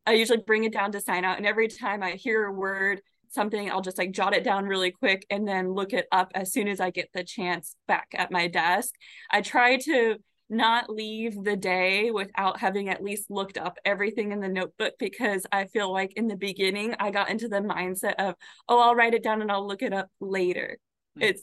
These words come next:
Speaker 1: later never comes. It's, like, today or never. <laughs> And so I re-, feel like I've really learned to seize the day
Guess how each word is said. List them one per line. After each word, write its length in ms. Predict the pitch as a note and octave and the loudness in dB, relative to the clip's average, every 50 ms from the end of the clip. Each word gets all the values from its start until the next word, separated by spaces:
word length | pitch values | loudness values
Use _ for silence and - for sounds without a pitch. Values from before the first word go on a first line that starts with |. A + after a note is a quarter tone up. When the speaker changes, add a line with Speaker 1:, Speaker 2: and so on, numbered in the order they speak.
| _ - | _ -6
Speaker 1:
later 440 | A#3 A3+ A#3 A#3 B3 C4+ D4 D4 C#4 | 0 4 6 6 6 6 4 4 4
never 420 | B3+ A3 G#3 G#3 G#3 G#3+ G#3 G3+ F#3 | 4 4 2 2 2 0 0 0 -2
comes. 540 | - - F3+ F3 E3 D#3+ - - G3 - - | -2 -2 -2 -2 -2 -4 -8 -14 -14 -10 -8
It's, 200 | G3+ G3 G3 - | -8 -8 -6 -2
like, 300 | G#3+ G#3 G#3 G3 G#3+ - _ _ _ | 0 2 0 0 -2 -6 _ _ _
today 580 | - - B3+ G3+ G#3 G3+ G#3 G#3 G#3 G#3+ A3+ A3+ A3+ G3+ | -8 -4 -2 2 2 2 4 4 4 4 4 2 2 -2
or 160 | G#3 G3 F3+ | -2 -2 -2
never. 560 | F#3+ F3+ E3 E3+ E3+ E3+ F3+ F3 D#3+ E3+ - - | 0 0 0 0 0 0 -2 0 0 0 0 0
<laughs> 580 | F#4 - G4 F4 - - - - - - - | 0 2 2 0 -2 -4 -14 -14 -14 -10 -2
And 200 | - G#3+ G#3+ A3 | 0 2 2 2
so 120 | A3 D#4 A3+ | 2 2 2
I 120 | A3 G#3+ | 4 4
re-, 320 | A3 G#3+ A3+ A#3 A3 A3 A3+ | 2 2 0 -4 -4 -4 -4
feel 120 | - A#3 A3+ | -4 -4 -4
like 140 | A#3 A3+ - | -2 -2 0
I've 180 | G3 B3+ G#3+ | -2 -2 -2
really 260 | G3+ G3+ G3+ G#3 G3+ G3 | -2 -4 -4 -4 -4 -2
learned 300 | G#3+ F#3+ F3+ F#3+ B3+ B3 | -2 0 0 0 0 -2
to 100 | A#3+ G3 | -2 -6
seize 340 | - - F#3 F3+ F#3 F#3 - | -6 -4 -4 -4 -4 -4 -2
the 120 | F#3+ F#3 | -4 -2
day 500 | E3+ F#3 E3+ E3+ F3+ F3+ F3+ F#3 F#3 F#3 | 0 0 0 2 2 2 0 0 -2 -4